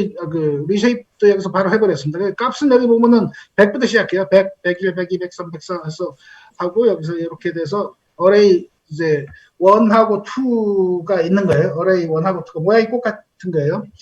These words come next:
자, 그럼 컨캐티네이트를 이제 엑시스 영으로 컨캐티네이트 하면 어떻게 될까요? 예,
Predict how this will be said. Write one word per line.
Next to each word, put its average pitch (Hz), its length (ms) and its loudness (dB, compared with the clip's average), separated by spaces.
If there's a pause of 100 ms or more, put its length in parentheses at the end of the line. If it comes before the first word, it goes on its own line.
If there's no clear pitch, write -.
(320)
자, 294 140 10
그럼 285 200 4
컨캐티네이트를 254 1080 2
이제 190 480 2
엑시스 269 1080 0
영으로 285 720 6
컨캐티네이트 240 640 -2
하면 226 180 2
어떻게 175 200 -2
될까요? 143 360 -8 (800)
예, - 240 0